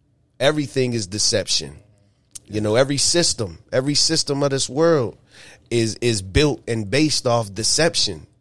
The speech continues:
and deceiving people and taking advantage of people. We live in a capitalistic society where,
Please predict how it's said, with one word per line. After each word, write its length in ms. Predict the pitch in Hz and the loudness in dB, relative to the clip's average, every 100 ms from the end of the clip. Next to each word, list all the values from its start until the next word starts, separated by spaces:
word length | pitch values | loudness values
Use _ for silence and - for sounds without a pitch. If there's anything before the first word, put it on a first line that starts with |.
| _ | _
and 160 | 113 107 | -8 -4
deceiving 640 | 110 - 151 180 139 120 | 0 0 2 0 -2 -4
people 540 | - 113 104 - - _ _ _ _ _ - | -4 -6 -8 -10 -18 _ _ _ _ _ -10
and 160 | 104 | -6
taking 360 | - 143 147 123 | 0 0 2 0
advantage 560 | 117 127 170 175 143 110 | 2 4 4 4 2 -2
of 120 | 110 | -4
people. 440 | 110 104 - - _ _ _ _ - | -6 -8 -10 -20 _ _ _ _ -12
We 120 | 110 | -2
live 180 | 127 139 | 0 2
in 80 | |
a 60 | 135 | -2
capitalistic 920 | - 151 147 - 147 143 156 - 135 | -2 0 0 0 -2 0 -2 -2 -4
society 720 | - 110 - 156 175 143 101 | -4 0 2 2 2 0 -4
where, 400 | 98 127 131 117 | -4 0 0 -2